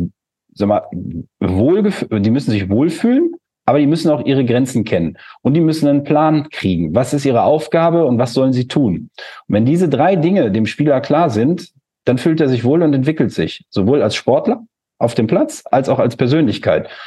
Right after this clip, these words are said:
Und dann können sich Spieler entwickeln. Und ich weiß noch, Volker Finke war Sportdirektor zu der Zeit beim F C und es war Abstiegsgefahr.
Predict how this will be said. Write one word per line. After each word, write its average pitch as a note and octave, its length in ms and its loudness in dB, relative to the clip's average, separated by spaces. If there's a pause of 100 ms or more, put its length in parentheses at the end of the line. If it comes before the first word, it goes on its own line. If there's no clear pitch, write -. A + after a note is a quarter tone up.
(140)
Und - 100 -4
dann D3 140 2
können F3+ 160 2
sich D#3+ 160 0
Spieler C#3+ 240 0
entwickeln. A2+ 460 0
Und - 120 -2
ich G2 140 -4
weiß C3 180 2
noch, B2+ 120 -2
Volker C#3 280 0
Finke E3 360 0
war C#3 380 0 (680)
Sportdirektor E3 840 0
zu - 140 0
der D3 140 2
Zeit C#3+ 280 -2
beim A#2+ 360 0
F - 180 -4
C D4+ 380 0 (140)
und A#2+ 200 2
es A#2+ 160 -4
war B2+ 560 0
Abstiegsgefahr. - 840 -4